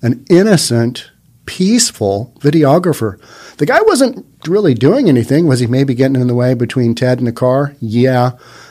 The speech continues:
that's an issue. You can't really do that. You can't block people from doing that. But Mayor Ted whipping out the pepper spray? Whew, I don't know. That's a judgment call. I think we should have an inquiry here.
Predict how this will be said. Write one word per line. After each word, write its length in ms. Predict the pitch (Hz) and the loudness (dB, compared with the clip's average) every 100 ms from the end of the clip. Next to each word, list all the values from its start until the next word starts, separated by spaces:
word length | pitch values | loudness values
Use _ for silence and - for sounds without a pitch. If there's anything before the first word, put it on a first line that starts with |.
| _ | _
that's 260 | 196 208 143 | 0 2 2
an 100 | 120 | 0
issue. 460 | 110 - 117 113 - _ _ _ _ | 0 -2 -2 -4 -8 _ _ _ _
You 80 | 208 | -4
can't 240 | 233 190 | 0 2
really 220 | 131 123 | 2 0
do 160 | 117 117 | 0 0
that. 160 | 113 123 | 0 -2
You 60 | |
can't 200 | - 147 | 0 0
block 240 | 117 113 110 | 0 -2 -2
people 240 | 117 107 | -6 -6
from 140 | 110 | -8
doing 180 | 110 113 | -4 -2
that. 260 | 113 117 - - - - _ - | -2 -4 -8 -20 -20 -20 _ 0
But 140 | 151 | 2
Mayor 260 | 170 208 160 | 4 4 4
Ted 240 | 202 143 113 | 2 2 0
whipping 320 | 110 185 175 147 | 0 0 0 2
out 220 | 143 170 | 0 0
the 100 | 110 | -6
pepper 380 | - 127 190 185 | -4 -2 -2 -4
spray? 380 | - 220 233 202 - - | -2 0 0 -2 -8 -2
Whew, 200 | 202 - - _ | 0 0 -6 _
I 160 | 127 151 | -2 2
don't 140 | 131 | 2
know. 160 | 113 127 | 0 0
That's 240 | 113 - | 0 -2
a 40 | 135 | -4
judgment 460 | 120 123 127 123 | -2 -2 -2 -6
call. 300 | 120 110 101 - - - - | -4 -4 -6 -12 -20 -12 0
I 200 | 170 226 | 2 4
think 260 | 226 190 | 2 0
we 80 | 175 | 0
should 160 | 165 139 | 2 2
have 160 | 147 | 2
an 80 | 131 | 4
inquiry 460 | 135 135 123 107 104 | 2 0 -2 -2 -4
here. 300 | 104 95 | -4 -6